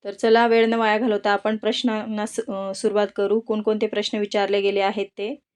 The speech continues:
ऊर्जेचा मुख्य स्रोत कोणता? तर कर्बोदके हा ऊर्जेचा मुख्य स्रोत आहे. पुढील प्रश्न, ऋग्वेदात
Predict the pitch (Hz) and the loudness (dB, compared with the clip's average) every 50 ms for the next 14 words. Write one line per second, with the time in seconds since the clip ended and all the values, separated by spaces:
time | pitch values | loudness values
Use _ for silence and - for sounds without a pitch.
0 | _ _ _ _ _ _ _ _ _ _ _ _ _ _ _ _ _ _ _ - | _ _ _ _ _ _ _ _ _ _ _ _ _ _ _ _ _ _ _ -4
1 | 233 226 208 240 226 233 247 247 240 240 240 - 269 247 254 - 247 220 214 - | -4 -2 2 0 2 2 2 2 2 2 2 2 2 2 2 4 4 4 4 4
2 | - 226 220 214 208 - 202 202 220 254 - _ _ - 220 214 214 - 226 226 | 0 -4 -2 -2 0 0 0 0 -2 -4 -10 _ _ 0 0 0 2 4 2 2
3 | 220 202 226 220 220 220 214 - 220 226 214 226 226 - 226 220 208 196 214 202 | 4 4 4 4 4 2 2 2 0 2 2 0 0 2 2 2 2 2 0 0
4 | 208 214 208 208 214 - - 214 220 214 - 202 202 202 202 196 196 202 - 202 | 0 -2 -4 -4 -4 -2 0 -2 0 0 2 0 0 0 0 -2 -4 -2 -4 -6
5 | 202 240 254 - _ _ _ _ _ _ _ _ _ _ _ _ _ _ _ _ | -6 -6 -8 -10 _ _ _ _ _ _ _ _ _ _ _ _ _ _ _ _
6 | _ _ _ _ _ _ _ - 226 220 240 233 233 220 220 240 - - 220 208 | _ _ _ _ _ _ _ -8 -6 -4 -4 -2 2 2 2 2 2 0 -2 -2
7 | 214 247 277 - _ _ _ _ _ _ _ _ _ _ _ - 208 233 226 208 | -2 -4 -6 -8 _ _ _ _ _ _ _ _ _ _ _ -2 -2 -2 2 6
8 | 240 240 233 240 233 240 | 6 6 6 6 4 2